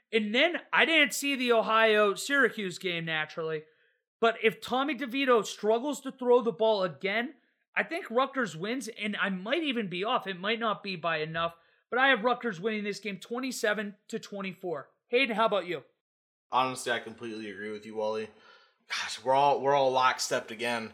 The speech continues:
Speaker 2: I am also taking Rutgers minus one and a half, and since it's w-, within that five-point window, I am also taking Rutgers money line. Um, my, you know, minus one thirty, that's pretty good value for the money line. I would take that.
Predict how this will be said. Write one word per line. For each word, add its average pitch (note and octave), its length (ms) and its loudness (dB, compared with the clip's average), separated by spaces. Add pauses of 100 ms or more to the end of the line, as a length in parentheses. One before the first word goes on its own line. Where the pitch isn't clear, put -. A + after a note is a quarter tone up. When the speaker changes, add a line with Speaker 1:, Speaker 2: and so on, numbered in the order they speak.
(300)
Speaker 2:
I C#3+ 260 8
am C#3+ 200 6
also C#3 340 2
taking A#2 380 -4
Rutgers A2 380 -8
minus A2 360 -6
one A2 200 -6
and G2+ 100 -8
a G2 60 -8
half, G#2 420 -6 (400)
and A#2+ 260 -4
since A#2 260 -10
it's G#2 120 -12
w-, B2 260 -10
within D3 280 -2
that C3 240 0
five-point B2+ 520 0
window, A#2+ 480 -2
I A#2 180 0
am B2 160 -2 (100)
also B2+ 600 0 (420)
taking A2+ 300 -6
Rutgers A2 340 -6
money A2+ 260 -6
line. A2 400 -2 (300)
Um, C3+ 300 -2
my, G#3+ 240 8
you D4+ 60 -2
know, C#4 100 6
minus E4+ 360 2
one G#3 200 4
thirty, F3 260 4
that's D#3 180 2
pretty A#3+ 240 -2
good G3 200 0
value C3 400 2
for A#2+ 120 -12
the A#2 120 -4
money A#2 240 -4
line. G#2 320 -4 (680)
I C#3+ 140 4
would D3 160 0
take C#3+ 240 -4
that. C3 320 0